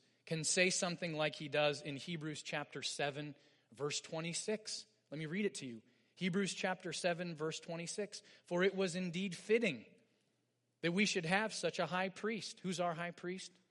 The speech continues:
Jesus. And then they go, he goes on to describe him. "Holy, innocent,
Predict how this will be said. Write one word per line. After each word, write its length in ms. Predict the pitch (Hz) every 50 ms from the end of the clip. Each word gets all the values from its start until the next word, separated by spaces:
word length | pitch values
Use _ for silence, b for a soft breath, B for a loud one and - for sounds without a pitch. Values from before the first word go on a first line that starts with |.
| _ _ _ -
Jesus. 600 | - 139 185 254 254 254 240 175 - - - - _ _ _ _ _ _ _ _ _ _ _ _
And 160 | - 151 156 175
then 120 | 180 190
they 100 | 190 185
go, 80 | 170 208
he 140 | 156 190
goes 220 | 175 196 202 196 196
on 160 | 202 202 202
to 60 | 185
describe 520 | 180 180 175 - - 208 202 214 254 233 151
him. 180 | 135 117 107 b b b b b
"Holy, 580 | b - - 214 240 254 247 220 160 120 - - - _ _ _ _ _ _ _ _ _ _ _ _ _ _ _ _ _ _ _ _ -
innocent, 680 | - 220 247 262 226 - - - 127 107 95 _ - -